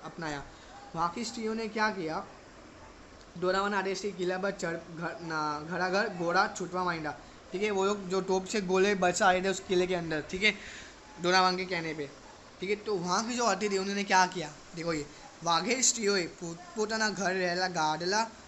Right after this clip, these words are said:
पलाड़ी ने भीना कईरा अने तेना द्वार तोप घोड़ा ने थंडगार करीने युद्ध में मदद करी।"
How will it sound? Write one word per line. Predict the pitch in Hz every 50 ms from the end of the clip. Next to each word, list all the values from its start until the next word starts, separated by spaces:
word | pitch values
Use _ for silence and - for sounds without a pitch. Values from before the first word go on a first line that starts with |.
| - - - - -
पलाड़ी | 170 170 175 185 196 214 220 202
ने | 180 175 202 208 -
भीना | 170 151 156 170 165 196 233
कईरा | 233 226 196 175 160 160 170 190 202 - - -
अने | 180 175 190
तेना | 185 - - 185 175 190 214 233
द्वार | 214 185 180 170 165 165 170 196 202 - - - - - - - -
तोप | 190 240 262 -
घोड़ा | 208 190 190 185 185 180
ने | 180 196
थंडगार | 196 - 180 185 185 214 226 226 226 220 214
करीने | 208 208 185 185 190 196 185
युद्ध | 180 175 185 185 185
में | 196 190 190
मदद | 180 165 160 165 160 160
करी।" | - 170 156 147